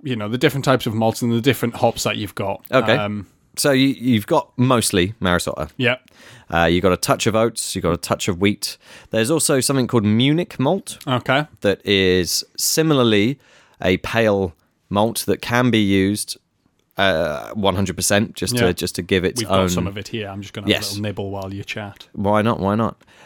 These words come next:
Speaker 2: The, the difference to Maris Otter is that it tends to just have just a little bit more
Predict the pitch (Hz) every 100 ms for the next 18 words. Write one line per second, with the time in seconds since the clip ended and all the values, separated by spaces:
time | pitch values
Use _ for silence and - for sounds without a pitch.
0 | _ - 127 127 123 123 117 95 151 -
1 | 120 - - 147 135 104 104 - 98 92
2 | 87 92 - 90 95 110 98 - 113 107
3 | - 110 104 101 95 - 110 - 120 117
4 | - - - 247 320 320 156 269 240 214
5 | 180 180 180 180 175